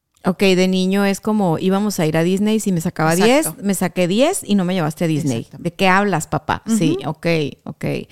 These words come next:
Speaker 1: Entonces, como si tuviste papás que por X o Y no te cumplían los acuerdos,
Speaker 2: Exactamente.
Speaker 1: creces con esta herida de traición, porque, pues, no, en
Speaker 2: Ujú.
Speaker 1: Navidad pedí un carrito y me dieron una corcholata, o sea, no, no
Speaker 2: Exactamente.
Speaker 1: era, ¿no?
Speaker 2: Exacto.
Speaker 1: Ok,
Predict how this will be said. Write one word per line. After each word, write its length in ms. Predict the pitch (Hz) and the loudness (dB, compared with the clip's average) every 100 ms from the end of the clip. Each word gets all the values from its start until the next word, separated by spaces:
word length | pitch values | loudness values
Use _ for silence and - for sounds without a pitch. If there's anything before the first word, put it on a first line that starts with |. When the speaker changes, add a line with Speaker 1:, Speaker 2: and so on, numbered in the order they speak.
| - - - - | -16 -14 -14 -6
Speaker 1:
Entonces, 360 | - 240 269 | 0 4 2
como 240 | - 269 262 | 2 2 2
si 140 | 226 | 2
tuviste 400 | - 226 240 262 | 2 4 4 2
papás 460 | 247 247 240 233 247 | 0 2 2 2 0
que 240 | 214 190 | 0 2
por 380 | 180 - 170 170 | 0 0 2 4
X 260 | 175 202 196 | 2 0 0
o 60 | |
Y 180 | 196 190 | 2 2
no 140 | 190 175 | 0 -2
te 100 | 196 | -2
cumplían 540 | 190 180 180 180 180 | -2 -2 0 2 2
los 160 | 180 190 | -2 -2
acuerdos, 600 | 190 214 185 160 190 - | -2 0 2 0 -2 -4
Speaker 2:
Exactamente. 600 | 160 - 185 190 226 190 | -12 -16 -18 -10 -4 2
Speaker 1:
creces 340 | 190 185 202 | 2 4 0
con 160 | 196 185 | 0 0
esta 220 | 170 - | 0 2
herida 380 | 180 180 165 165 | 2 4 4 2
de 140 | 165 | 0
traición, 680 | 156 160 160 - 175 151 180 - _ _ _ | 0 -2 -2 0 0 0 -4 -8 _ _ _
porque, 320 | 170 160 143 | -4 -2 -4
pues, 300 | - - 151 - | -8 -10 -14 -6
no, 320 | 220 381 294 _ _ 214 | -4 -4 -8 _ _ -2
en 100 | 190 | 2
Speaker 2:
Ujú. 60 | |
Speaker 1:
Navidad 420 | 180 170 160 147 - | 4 4 4 2 0
pedí 220 | 196 202 | 0 0
un 120 | 196 | 0
carrito 420 | 208 196 202 - | -2 0 -2 -2
y 40 | 214 | -2
me 140 | 190 | 0
dieron 540 | 156 143 170 175 143 | 0 0 0 -2 -2
una 180 | - 151 | -2 -2
corcholata, 640 | 151 143 - 220 277 - | -4 -6 -2 -2 -2 -4
o 40 | 165 | -4
sea, 200 | 160 151 | -2 -2
no, 320 | 170 165 160 | 0 0 0
no 180 | 175 170 | 0 2
Speaker 2:
Exactamente. 80 | 185 | 2
Speaker 1:
era, 180 | 190 156 | 0 -2
¿no? 200 | 170 240 - - | -4 -6 -12 -20
Speaker 2:
Exacto. 220 | - 165 - - _ - | -20 -20 -20 -20 _ -6
Speaker 1:
Ok, 280 | 156 151 | -6 -4